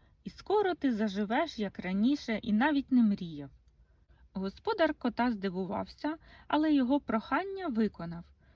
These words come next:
Кіт одразу натягнув на задні лапи чоботи та й подався до лісу. Там він упіймав у мішок зайця і попрямував до королівського палацу.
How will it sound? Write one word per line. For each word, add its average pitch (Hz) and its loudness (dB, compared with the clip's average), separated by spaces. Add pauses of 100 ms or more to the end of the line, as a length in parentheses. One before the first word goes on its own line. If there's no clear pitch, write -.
(360)
Кіт - -8
одразу 285 4
натягнув 226 4
на 214 0
задні 196 -2
лапи 190 -4
чоботи 202 -4 (280)
та 440 0
й 440 2
подався 233 0
до 208 0
лісу. 175 -8 (680)
Там 466 0
він 302 4
упіймав 226 4
у 214 -2
мішок 208 2
зайця 180 -2
і 294 0
попрямував 220 2
до 294 0
королівського 214 -2
палацу. 294 -2